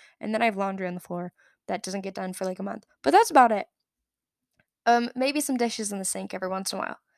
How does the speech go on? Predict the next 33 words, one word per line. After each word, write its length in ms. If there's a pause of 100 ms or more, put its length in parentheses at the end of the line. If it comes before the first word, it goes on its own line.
(140)
when 160
I 180
get 220
too 120
lazy 240
to 60
empty 220
the 100
dishwasher, 460 (220)
but 140
that's 280
about 360 (100)
it. 300 (380)
Other 220
than 100
that, 240 (300)
my 100
apartment 480 (400)
is 120
spotless, 720 (720)
and 360 (100)
I 140
clean 340
it 320 (260)
at 180
least 380
two 120
or 120
three 160
times 280
a 60
week, 240 (100)
like, 160